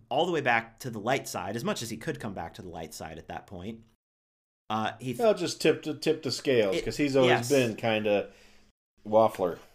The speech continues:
Speaker 1: It tipped the scales, and then here's, here's something that I haven't seen a lot of conversation about, and I really want your thoughts on this. So, if you notice, when Kylo does die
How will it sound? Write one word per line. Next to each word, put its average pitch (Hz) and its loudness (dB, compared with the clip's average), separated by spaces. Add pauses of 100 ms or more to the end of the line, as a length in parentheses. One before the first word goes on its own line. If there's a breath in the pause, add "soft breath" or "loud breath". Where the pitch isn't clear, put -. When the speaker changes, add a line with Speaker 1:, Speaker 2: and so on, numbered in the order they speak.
Speaker 1:
It - -6
tipped - -4
the 135 -2
scales, 131 0
and 160 -2
then 170 -2
here's, 277 -6
here's 311 -4
something 220 -2
that 170 -2
I 143 -2
haven't 202 -4
seen 175 -6
a 147 -6
lot 131 2
of 113 -4
conversation 98 -8
about, 69 -14
and 107 -10
I 107 -4
really 143 -2
want 120 -4
your 104 -4
thoughts 92 -10
on 76 -12
this. - -16 (600 soft breath)
So, 127 -2 (560)
if 156 -6
you 135 -4
notice, 131 -4 (580)
when 143 -2
Kylo 175 0
does 143 2
die 78 -6